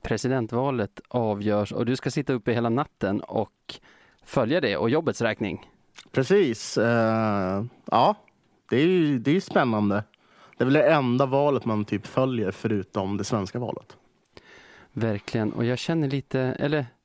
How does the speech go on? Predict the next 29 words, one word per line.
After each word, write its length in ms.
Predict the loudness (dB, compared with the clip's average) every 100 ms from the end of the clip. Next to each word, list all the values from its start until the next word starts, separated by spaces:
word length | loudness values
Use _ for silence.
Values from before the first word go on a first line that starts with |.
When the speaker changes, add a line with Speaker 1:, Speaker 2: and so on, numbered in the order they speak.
| _ _
Speaker 1:
vem 140 | -2 0
hoppas 240 | 0 -2
du 120 | -2 0
vinner? 320 | 0 0 -4 _ _ _ _ -10
Speaker 2:
<laughs> 60 | -6 -4 -6 -12 -6
Eh, 400 | -4 -2 -2 -2 -6 -10 -18 -8
jag 120 | -4 -2
hoppas 600 | -2 -6 -4 -4 -4 -6
att, 320 | -6 _ -4
eh, 140 | -4 -6 -14 -20 -20 -6
eh, 260 | -4 -4 -6 -14 _ -8
ja, 200 | -8 -8 -12 -6
jag 180 | -2 0
hoppas 260 | 0 -2
ju 40 | -2
att 100 | -2
Biden 380 | 0 0 0 0
vinner, 280 | -2 -6 -8
men, 300 | -6 -6 -6
eh, 220 | -8 -10 -12 _ -8
eller 100 | -6
hoppas, 320 | -4 -2 -4 -2
hoppas. 360 | -2 -2 -2
Det 100 | 0
är 60 | 0
väl 100 | 2
vad 140 | 2
det 40 | 2
är. 160 | 0